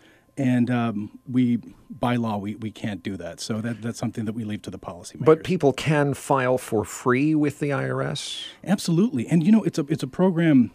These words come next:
Speaker 1: uh, it's called Free File, and it's right on I R S dot gov. It's a great program, especially students here at, at, uh, Wayne State University. If you make less than sixty-two thousand dollars a year, and seventy percent of all taxpayers do,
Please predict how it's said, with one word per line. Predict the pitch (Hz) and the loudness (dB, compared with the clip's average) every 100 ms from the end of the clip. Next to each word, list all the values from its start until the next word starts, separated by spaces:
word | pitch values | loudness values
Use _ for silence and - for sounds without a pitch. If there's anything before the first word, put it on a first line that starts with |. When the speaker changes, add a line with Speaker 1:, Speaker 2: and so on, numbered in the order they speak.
| - | -4
Speaker 1:
uh, | 131 | -2
it's | 127 | -2
called | - 180 | 2 0
Free | - 147 123 | 2 -2 0
File, | 104 95 92 - | -4 -4 -4 -4
and | 113 | -4
it's | - 131 | -4 -2
right | 143 | 0
on | 147 127 | 2 2
I | 117 120 | 0 -2
R | 117 | -2
S | - | -4
dot | 117 104 | -6 -6
gov. | 104 95 95 _ - | -6 -6 -8 _ -12
It's | 120 | -6
a | |
great | 113 139 151 | 0 2 2
program, | - 135 127 | -2 0 0
especially | - 208 151 127 - - | 0 -2 0 -2 -4 -14
students | - 294 - - - - - - _ | -4 -2 -2 -8 -20 -20 -20 -20 _
here | 135 123 | -2 0
at, | 120 | 0
at, | 120 117 - | -2 -6 -4
uh, | 113 | -4
Wayne | 110 123 | 0 -2
State | 131 117 | -2 -2
University. | 113 131 147 92 90 _ - - - | -2 -4 -4 -8 -10 _ -20 -14 -6
If | 135 | 2
you | 208 | 8
make | 247 208 139 | 8 6 0
less | 151 143 - | 0 -2 -2
than | 123 | -2
sixty-two | 110 151 - 180 - 139 | -2 -4 -4 -6 -4 -4
thousand | 123 117 120 | -2 -2 -2
dollars | 107 113 110 | -2 -4 -6
a | 127 | -6
year, | 98 80 82 _ _ _ - | -6 -8 -10 _ _ _ -10
and | 127 107 101 95 _ _ _ _ | -6 -4 -6 -8 _ _ _ _
seventy | - - 143 156 208 | -12 -2 0 2 0
percent | 151 - 135 | 0 -2 -2
of | 127 | -2
all | 127 | -4
taxpayers | 151 143 - 123 107 85 | -6 -8 -4 -4 -4 -4
do, | 127 117 87 | -2 -2 -4